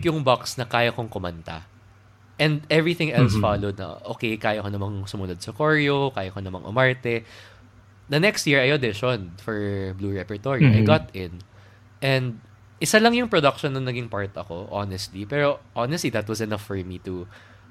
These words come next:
Speaker 1: learn so much about theater na yun. Like, I, I would love to go back to theater. I would love to join workshops and really become a better actor from that. Pero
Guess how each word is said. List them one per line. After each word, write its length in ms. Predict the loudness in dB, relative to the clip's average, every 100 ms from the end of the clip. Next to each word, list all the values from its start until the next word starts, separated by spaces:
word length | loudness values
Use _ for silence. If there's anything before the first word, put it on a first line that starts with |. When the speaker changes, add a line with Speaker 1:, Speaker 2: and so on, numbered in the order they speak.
| -20 -10
Speaker 1:
learn 400 | 0 2 2 -2
so 220 | -2 0 2
much 240 | 0 -2
about 240 | -2 -2
theater 320 | -4 -6 -6 -8
na 240 | -8 -10 -8
yun. 60 | -4
Like, 240 | -4 -2
I, 220 | 0 0 0
I 80 | 2
would 240 | 2 4
love 240 | 6 6 6
to 80 | 0
go 160 | 2
back 240 | 2 0 -2
to 80 |
theater. 320 | -6 -6 -4 -6
I 160 | -6
would 100 | -6
love 220 | -4 -6
to 80 | -6
join 240 | -6 -6 -6
workshops 800 | -8 -6 -4 -2 -4 -8 -14 -16 -20 -20 -20 -16
and 140 | -10
really 320 | -4 -4 -4
become 400 | -6 -4 -2 -2
a 80 | 0
better 320 | -2 -2 -4
actor 400 | -6 -8 -10 -10
from 240 | -8 -10 -6
that. 240 | -8 -4
Pero 480 | 0 4 6 4